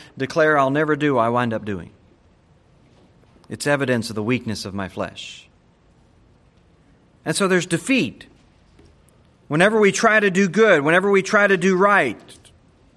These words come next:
we never quite do it. And so his conclusion, verse seventeen, "It's no longer I, at least the I that I imagine myself to be.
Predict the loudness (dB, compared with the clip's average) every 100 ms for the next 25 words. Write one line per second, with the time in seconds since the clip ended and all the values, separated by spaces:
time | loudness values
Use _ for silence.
0 | _ _ _ _ _ _ _ -6 0 0
1 | 0 0 2 2 0 0 0 -2 -2 -4
2 | -4 -4 -4 0 0 -2 -6 -8 -16 _
3 | _ _ _ _ _ _ -8 -6 -2 -2
4 | -2 -4 -4 -4 -6 -12 _ _ _ _
5 | _ _ _ _ _ _ _ _ _ -12
6 | -4 0 4 4 4 2 0 2 2 4
7 | 2 2 0 -2 -2 -4 -4 0 2 4
8 | 2 2 2 2 0 0 -2 -2 -4 0
9 | 0 0 -4 -2 0 0 -4